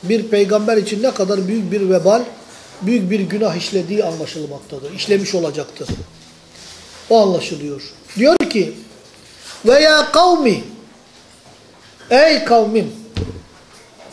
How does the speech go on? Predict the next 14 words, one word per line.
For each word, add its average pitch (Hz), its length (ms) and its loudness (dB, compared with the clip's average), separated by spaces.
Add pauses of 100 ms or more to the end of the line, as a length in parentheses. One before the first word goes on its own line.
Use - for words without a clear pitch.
(760)
men 403 380 4
yansuruni 294 720 4
minallahi 226 560 4
in 202 200 0
tarattuhum?" 190 680 0 (1400)
Eğer 262 380 4
ben 320 380 2
bana 277 240 4
iman 262 380 2
edenleri 240 720 2 (960)
zayıftır, 240 580 0
güçsüzdürler 220 1000 -2
diye 156 220 -6 (1120)
kovacak 240 760 4